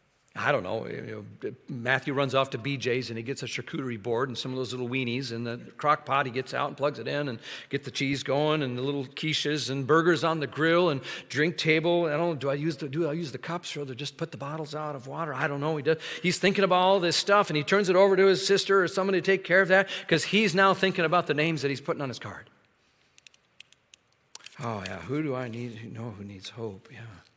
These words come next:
He's got name-, I don't know how many names he had. We don't really know exactly the number, but he wrote some names down. Let me ask you a question. Who would you put down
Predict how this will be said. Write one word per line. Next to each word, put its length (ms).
He's 140
got 220
name-, 160
I 40
don't 120
know 40
how 120
many 140
names 200
he 140
had. 240
We 80
don't 160
really 240
know 340
exactly 340
the 120
number, 480
but 60
he 60
wrote 240
some 220
names 320
down. 160
Let 80
me 100
ask 220
you 80
a 40
question. 380
Who 140
would 220
you 80
put 240
down 320